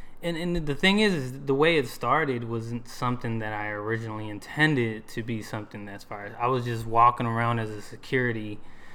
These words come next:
Uh, I was working security at the time when Instagram first started popping, and I'm just walking around just capturing pictures. I'm like, "Oh, this looks cool. Maybe somebody will like this." And, and then from there, it just kind of just stemmed into a, a, a hobby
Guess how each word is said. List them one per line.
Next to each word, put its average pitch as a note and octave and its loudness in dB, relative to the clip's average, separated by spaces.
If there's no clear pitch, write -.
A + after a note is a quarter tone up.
Uh, A2 -4
I C3 -2
was A#2+ 2
working C3 2
security C#3+ 6
at A#2 -4
the - -16
time A#2 2
when A2 -4
Instagram A#2 -2
first A2+ -4
started G#2+ -2
popping, C#3+ 6
and A2+ 0
I'm B2 0
just A2+ -6
walking A#2+ 6
around A#2 0
just G#2+ -8
capturing A#2+ 0
pictures. A#2 0
I'm A2 -6
like, G#2+ -8
"Oh, G#2+ -8
this A2 -8
looks B2 -2
cool. A2+ -4
Maybe A2+ -6
somebody A#2 -2
will A2 -6
like B2+ -4
this." - -8
And, D3 4
and C#3+ 0
then D3 2
from D3+ 4
there, E3+ 10
it C3+ 6
just C3+ 0
kind D3 4
of A2+ 0
just A#2+ -4
stemmed C3+ 2
into B2+ 2
a, G#2+ 0
a, A2 -6
a A#2 0
hobby C3 2